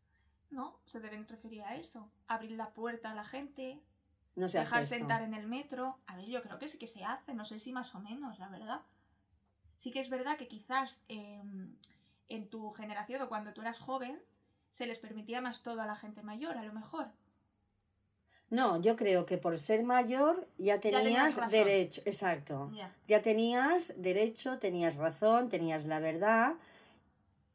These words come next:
Speaker 2: Y por eso digo que hay una parte que no estoy de acuerdo, porque, porque, vale, tú respetabas al mayor por ser mayor, por una edad, pero es que esa persona igual no te merecía ningún respeto.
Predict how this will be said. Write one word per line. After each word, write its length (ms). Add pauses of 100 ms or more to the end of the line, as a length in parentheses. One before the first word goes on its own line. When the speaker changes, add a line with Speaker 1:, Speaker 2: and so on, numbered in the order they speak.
(120)
Speaker 2:
Y 220
por 160
eso 180
digo 220
que 80
hay 80
una 140
parte 240
que 80
no 80
estoy 180
de 60
acuerdo, 500
porque, 640
porque, 600 (1200)
vale, 440
tú 100
respetabas 600
al 140
mayor 400
por 120
ser 200
mayor, 400
por 140
una 180
edad, 240 (1000)
pero 120
es 80
que 80
esa 100
persona 300
igual 180
no 100
te 80
merecía 320
ningún 260
respeto. 520